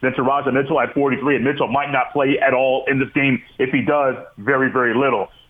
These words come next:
So it is a little bit of he's been a bright spot. He's flourished. He's a really good guy. Um, Ohio State moved to a four two five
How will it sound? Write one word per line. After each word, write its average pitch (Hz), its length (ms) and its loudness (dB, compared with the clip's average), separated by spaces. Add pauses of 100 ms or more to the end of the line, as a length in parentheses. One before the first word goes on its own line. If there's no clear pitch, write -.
(100)
So 202 200 -2
it 208 180 0
is 262 200 2
a 262 60 0
little 233 240 2
bit 208 160 0
of 180 220 0
he's 185 240 0
been 185 100 0
a 160 120 2
bright 156 260 -2
spot. 151 180 -2
He's 165 160 -2
flourished. 160 260 0
He's 185 120 0
a 110 60 0
really 139 300 0
good 123 200 -2
guy. 131 400 0 (320)
Um, 135 200 0
Ohio 160 360 0
State 147 140 2
moved 147 200 2
to 156 60 0
a 127 160 -2
four 156 240 0
two 143 200 2
five 143 420 2